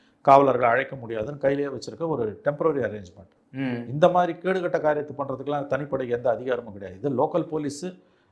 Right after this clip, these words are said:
Speaker 1: ஜூரிஸ்டிக்ஷனல் போலீஸ்னு சொல்லக்கூடிய ஸ்டேஷன்ல இருக்க அதிகாரிகள் தான் இதை விசாரிக்கணும். முறை முதல்ல கம்ப்ளைண்ட்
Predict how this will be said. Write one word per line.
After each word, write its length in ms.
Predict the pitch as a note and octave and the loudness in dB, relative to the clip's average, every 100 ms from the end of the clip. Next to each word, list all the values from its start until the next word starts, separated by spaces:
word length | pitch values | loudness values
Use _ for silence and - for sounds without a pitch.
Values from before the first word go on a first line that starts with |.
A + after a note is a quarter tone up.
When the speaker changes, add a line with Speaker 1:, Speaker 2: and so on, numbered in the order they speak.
| A2+ | 2
Speaker 1:
ஜூரிஸ்டிக்ஷனல் 600 | C#3 E3 D3 C#3 - B2 C3+ | 6 8 6 -2 -8 -10 -6
போலீஸ்னு 340 | C3 C3 C#3+ | -6 -8 -6
சொல்லக்கூடிய 360 | B2+ B2 B2+ D#3 - | -2 -2 -4 -6 -6
ஸ்டேஷன்ல 320 | C#3+ D3 B2+ | -6 -4 -4
இருக்க 200 | A2+ A#2 | -4 -4
அதிகாரிகள் 440 | A2 B2 A2+ G#2+ | -2 0 0 -2
தான் 140 | A#2+ C3 | -8 -10
இதை 120 | G2 | -12
விசாரிக்கணும். 480 | - A2+ G2 G2+ F#2+ | -8 -8 -8 -14 -6
முறை 220 | A#2 A#2+ | -2 -2
முதல்ல 360 | A2 A2+ B2+ B2 | -2 -8 -8 -8
கம்ப்ளைண்ட் 340 | A2+ C3 B2 | -4 -2 -2